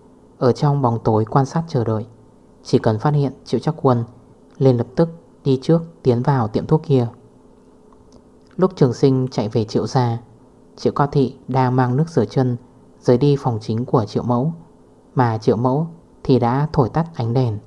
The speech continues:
chuẩn bị nghỉ ngơi. Trường Sinh chính là luyện khí cao thủ, hạ độc một cái bình thường lão ẩu tự nhiên dễ như trở bàn tay.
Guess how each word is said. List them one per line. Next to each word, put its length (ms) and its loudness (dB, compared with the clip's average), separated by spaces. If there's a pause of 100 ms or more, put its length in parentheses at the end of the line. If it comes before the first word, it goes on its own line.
(300)
chuẩn 180 -2
bị 120 -2
nghỉ 160 -4
ngơi. 340 -2 (1800)
Trường 200 4
Sinh 240 2
chính 200 0
là 340 0
luyện 160 0
khí 160 -8
cao 160 -2
thủ, 280 0 (600)
hạ 180 -4
độc 240 -2
một 180 -6
cái 280 -2
bình 220 -2
thường 220 0
lão 140 -2
ẩu 220 -2 (200)
tự 100 4
nhiên 340 0
dễ 200 0
như 180 4
trở 120 0
bàn 200 -6
tay. 300 -2